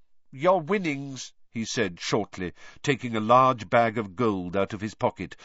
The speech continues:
and dropping it onto Harry's bedside table. "One thousand galleons. There should have been a presentation ceremony, but in the circumstances."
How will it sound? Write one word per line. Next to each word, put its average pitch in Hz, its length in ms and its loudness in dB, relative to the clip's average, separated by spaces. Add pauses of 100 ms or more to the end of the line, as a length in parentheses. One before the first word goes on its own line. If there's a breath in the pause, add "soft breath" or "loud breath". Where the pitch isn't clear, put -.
(120)
and 110 160 -8
dropping 98 420 0
it 87 140 -4
onto 98 200 0
Harry's 104 360 0
bedside 98 640 0
table. 87 420 -2 (440 soft breath)
"One 190 340 4
thousand 170 580 2
galleons. 123 600 0 (460 loud breath)
There 185 120 4
should 254 220 2
have 165 100 0
been 175 160 2
a 202 60 0
presentation 214 720 0
ceremony, 156 520 0 (280 loud breath)
but 160 140 -4
in 170 100 -4
the 156 80 -4
circumstances." 220 960 -2